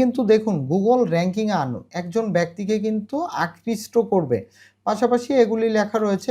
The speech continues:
এগুলির দরকার নেই, আমরা just এখানে দুই হাজার পঁচিশ দিয়ে দিব যাতে আত-, আরও বেশি পাওয়ার কিওয়ার্ড এখানে ব্যবহৃত হয়। Then এরপর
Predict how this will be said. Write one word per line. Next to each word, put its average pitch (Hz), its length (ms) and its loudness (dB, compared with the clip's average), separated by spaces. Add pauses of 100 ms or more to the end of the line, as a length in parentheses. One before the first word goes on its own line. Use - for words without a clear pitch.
এগুলির 196 340 -2
দরকার 190 300 4
নেই, 262 160 0
আমরা 180 220 0
just 180 200 0 (100)
এখানে 185 220 -4 (180)
দুই 165 160 2
হাজার 165 200 0 (120)
পঁচিশ 175 340 0 (100)
দিয়ে 165 200 2
দিব 165 120 0 (280)
যাতে 147 200 -2 (140)
আত-, - 180 -6 (320)
আরও 165 140 2 (120)
বেশি 151 280 -2 (560)
পাওয়ার 160 280 6 (100)
কিওয়ার্ড 196 300 -2 (100)
এখানে 151 280 -6
ব্যবহৃত 139 400 -4
হয়। 117 140 -10 (160)
Then 226 220 2
এরপর 247 200 4